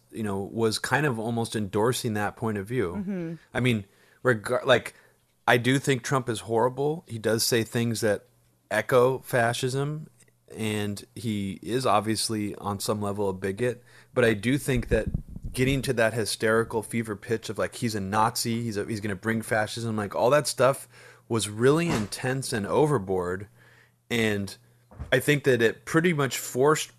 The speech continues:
Speaker 1: it, like, kind of indoctrinated regular well-meaning people here to get very, very too, almost too emotionally invested in this election.
Speaker 2: Mm-hmm.
Speaker 1: And I just wanted to remind people,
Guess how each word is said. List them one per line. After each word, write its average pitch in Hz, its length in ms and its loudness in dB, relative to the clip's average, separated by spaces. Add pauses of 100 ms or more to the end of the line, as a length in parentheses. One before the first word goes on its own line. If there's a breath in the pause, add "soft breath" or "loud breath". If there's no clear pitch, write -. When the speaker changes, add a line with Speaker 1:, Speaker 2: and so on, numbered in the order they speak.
(160)
Speaker 1:
it, 123 120 0
like, 113 240 2
kind - 180 2
of 135 220 0 (460)
indoctrinated 113 920 2
regular 113 720 4
well-meaning 120 600 2
people 135 300 -2
here 113 160 0
to 104 80 -4
get 101 200 -6
very, 117 440 4
very 113 500 2 (720 loud breath)
too, - 160 0
almost 156 400 0
too 170 200 2
emotionally 123 600 4
invested 104 500 0
in 95 140 -4
this 98 220 -4
election. 92 600 -4
Speaker 2:
Mm-hmm. 156 840 -6
Speaker 1:
And 104 400 0 (680 soft breath)
I 123 80 6
just 143 180 4
wanted 123 220 4
to 131 100 2
remind 120 360 2
people, 110 500 0